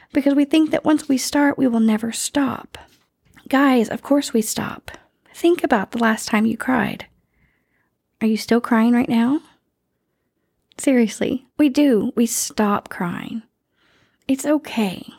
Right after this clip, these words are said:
It's normal to be sad. It's normal to grieve. It is okay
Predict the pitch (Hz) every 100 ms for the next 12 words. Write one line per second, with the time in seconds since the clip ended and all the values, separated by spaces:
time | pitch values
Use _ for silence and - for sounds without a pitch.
0 | _ _ 277 - 269 294 285 262 202 190
1 | 190 - 165 - 214 - 226 247 262 262
2 | 226 - 220 277 233 - - - _ _
3 | _ _ _ _ _ _ _ _ _ _
4 | 214 220 - 190 - - 190 214 - 196
5 | 170 220 311 -